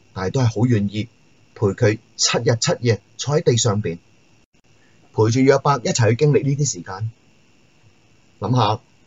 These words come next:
有咁樣嘅朋友都唔錯啊，可以話好有福添啊。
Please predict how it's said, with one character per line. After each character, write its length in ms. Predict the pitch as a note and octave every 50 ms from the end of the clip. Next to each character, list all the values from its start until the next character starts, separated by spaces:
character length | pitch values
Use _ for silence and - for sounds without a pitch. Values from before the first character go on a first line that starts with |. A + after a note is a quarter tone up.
| _ _ _ _ _
有 100 | - A#2
咁 140 | A2+ - A2+
樣 160 | B2+ C#3 C#3
嘅 80 | D3 C3+
朋 220 | A#2+ G#2+ F#2 G2+
友 100 | F#2+ G#2
都 120 | A2 D3+ C#3
唔 100 | B2 G2+
錯 300 | - - G2+ G2+ A2 G#2+
啊， 120 | F#2+ - _ _ _ _ _ _ _ _ _ _ _ _ _ _ _ _ _ _ _ _ _ _ _ _ _ _ -
可 80 | A2 A2+
以 80 | C3
話 140 | A#2+ G#2 G2
好 100 | - G#2+ A2 B2+
有 100 | A2 -
福 140 | - A#2+ -
添 180 | - B2 A2
啊。 120 | G#2+ F#2+